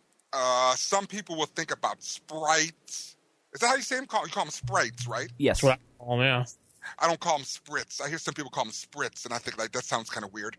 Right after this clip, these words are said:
Speaker 1: But, um, sprites, uh, leprechauns, brownies. What are those other ones? There, there's some other ones out there. I can't even think what they call. I, I, I don't wanna say fairies. They're not really fairies because
Speaker 2: Yeah.
Speaker 1: fairy is a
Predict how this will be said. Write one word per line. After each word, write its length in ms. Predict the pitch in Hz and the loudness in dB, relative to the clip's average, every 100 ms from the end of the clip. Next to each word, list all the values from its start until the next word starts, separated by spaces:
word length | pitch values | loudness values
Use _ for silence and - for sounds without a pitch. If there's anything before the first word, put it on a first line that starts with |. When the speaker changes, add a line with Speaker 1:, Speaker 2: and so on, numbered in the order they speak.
| - - - - | -16 -16 -16 -2
Speaker 1:
But, 160 | 139 131 | 0 4
um, 420 | 123 120 117 117 _ | 4 4 2 0 _
sprites, 1000 | - - - 180 180 180 180 - - - _ - | -12 -12 0 6 6 6 4 -4 -12 -12 _ -2
uh, 600 | 123 123 120 120 117 117 _ - | 2 4 4 2 0 -2 _ -16
leprechauns, 1160 | 131 175 180 175 - 175 165 165 165 170 175 - - - _ - | -2 0 0 -4 -2 2 4 4 4 0 -10 -16 -20 -20 _ -16
brownies. 1080 | 139 147 156 156 170 165 165 165 165 - - _ _ _ | 0 4 6 4 0 -2 -4 -6 -8 -14 -20 _ _ _
What 100 | - | -4
are 40 | 202 | -2
those 160 | 196 | 0
other 160 | 190 190 | 2 0
ones? 440 | 190 196 220 - - _ _ _ _ _ _ _ _ 120 | -2 -4 -6 -14 -20 _ _ _ _ _ _ _ _ -8
There, 160 | 180 156 | -6 -4
there's 180 | 170 | -6
some 140 | 143 139 | -2 0
other 140 | 131 | 0
ones 200 | 107 107 | -2 -2
out 180 | 117 120 | -2 0
there. 60 | 120 | 0
I 40 | |
can't 160 | - 123 | -2 -4
even 80 | 113 | -8
think 100 | - | -12
what 60 | |
they 60 | 110 | -14
call. 360 | 110 - 143 | -14 -14 -4
I, 180 | - 156 | 2 4
I, 300 | 151 160 151 | 4 2 2
I 60 | 160 | 0
don't 80 | 160 | -2
wanna 120 | 151 | -4
say 160 | - 156 | -6 -10
fairies. 500 | - 131 123 104 - | -4 -2 -2 -4 -4
They're 100 | 127 | -2
not 120 | 123 | -2
really 160 | 107 | -6
fairies 500 | 95 - 123 107 110 | -12 -6 -4 -4 -8
because 360 | - 107 113 107 | -12 -6 -6 -6
Speaker 2:
Yeah. 60 | 113 | -2
Speaker 1:
fairy 260 | 131 120 | -2 -2
is 120 | 110 110 | -4 -4
a 140 | 104 | -6